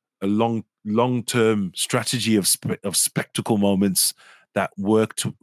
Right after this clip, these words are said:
collectively to transform, uh, or create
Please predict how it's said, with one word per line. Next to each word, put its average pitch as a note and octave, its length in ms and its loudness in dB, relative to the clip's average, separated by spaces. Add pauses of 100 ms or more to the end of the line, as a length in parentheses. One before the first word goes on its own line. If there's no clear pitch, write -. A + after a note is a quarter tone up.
(260)
collectively F#2+ 760 -2 (280)
to - 100 -10
transform, A2+ 800 0 (720)
uh, F#2+ 300 0
or G#2+ 100 0
create A2+ 400 -2